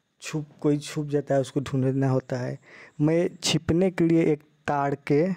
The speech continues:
पेड़ पर चढ़ गया। ताड़ माने तरकुल, जो बहुत लंबा होता है। वो ताड़ का पेड़ कम से कम सौ मील ऊंचा था। वो बोला, गप आ गई, बहुत ऊंचा था, सौ मील। मैं दौड़कर उसकी चोटी के पत्तों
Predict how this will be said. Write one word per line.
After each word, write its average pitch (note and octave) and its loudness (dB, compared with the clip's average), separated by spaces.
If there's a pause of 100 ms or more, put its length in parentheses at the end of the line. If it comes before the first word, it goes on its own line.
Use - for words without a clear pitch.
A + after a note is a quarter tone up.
(400)
पेड़ C#3+ 2
पर C#3+ -2
चढ़ C3+ 0
गया। C3 2
ताड़ C3+ -2
माने C#3 2
तरकुल, D#3 0 (320)
जो C#3+ 2
बहुत C#3 0
लंबा C3 0
होता C3+ -2
है। D#3+ -2 (680)
वो D3+ 2
ताड़ E3 -2 (340)
का D3+ -2
पेड़ D#3 2 (160)
कम D#3 2
से E3 -2
कम D#3 -2
सौ D3+ 0
मील C#3+ 2
ऊंचा C3+ 0
था। A#2 -4 (1120)
वो C#3+ 0
बोला, C#3+ 2
गप C#3 -2 (100)
आ - 2
गई, C3+ 0
बहुत C3+ -2
ऊंचा C3+ 0
था, C3 -4
सौ C3+ 0
मील। B2+ 0 (840)
मैं E3 0 (840)
दौड़कर D3+ 0
उसकी E3 0
चोटी D#3+ 2
के - -4
पत्तों E3 -2